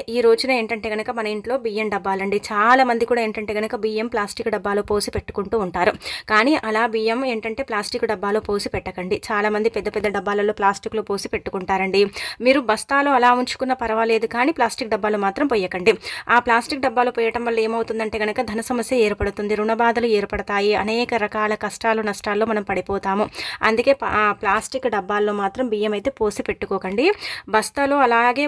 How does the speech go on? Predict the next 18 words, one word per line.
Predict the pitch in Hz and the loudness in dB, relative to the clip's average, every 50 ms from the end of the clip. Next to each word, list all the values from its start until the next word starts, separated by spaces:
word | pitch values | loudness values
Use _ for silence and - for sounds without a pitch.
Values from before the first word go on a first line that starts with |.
| 262 | 0
ఉంచుకోండి, | 240 233 - - 294 285 277 254 214 202 - 214 | -2 -2 -2 -2 -2 0 0 0 0 -2 -2 -2
కాకపోతే | 208 214 220 240 - 262 262 277 - | -2 -2 -2 -2 -2 -2 -2 -2 -2
స్టీల్ | - 254 254 254 247 | 0 2 2 4 4
డబ్బాలో | 247 220 240 240 233 226 - | 2 4 4 2 2 2 2
పోసి | 226 226 226 - - | 0 0 0 -2 -6
పెట్టుకోండి. | 233 220 - 247 - 233 220 208 196 190 196 214 | -6 -4 -4 -2 0 0 0 2 0 0 0 -2
ఎప్పటికప్పుడు | - - 240 247 247 254 240 - 262 247 240 233 | -2 -2 -4 -2 -2 -2 -2 0 0 0 2 2
బియ్యాన్ని | 233 226 233 240 240 240 - - | 4 4 4 4 4 0 -2 -2
తెచ్చుకోకుం-, | 226 - - - - 254 240 233 - - 247 240 214 214 214 - - 220 | -2 -2 -2 -2 2 2 2 2 2 -2 -4 -4 -4 -6 -8 -8 -8 -6
అంటే | 208 208 269 269 - | -2 0 0 2 2
తెచ్చుకోకూడదు. | 233 240 - - - 277 254 262 226 196 - - - - - - - - - - - | 2 2 0 0 4 4 4 4 2 2 2 0 0 -2 -12 -16 -16 -16 -10 -2 4
చాలామంది | 247 233 240 254 262 262 254 247 233 262 233 233 | 6 8 8 8 8 6 4 2 4 4 6 6
రోజువారీ | 220 226 233 247 247 240 233 226 | 6 4 4 2 2 2 4 4
బియ్యం | 233 240 226 233 | 4 2 2 2
కూడా | 247 254 - 220 | 2 2 2 0
తెచ్చుకునే | - - - 233 233 220 | -4 -4 -6 -4 -2 -2
వారు | 214 202 208 208 | 0 0 0 0
ఉంటారు, | 202 214 220 214 | 0 0 0 0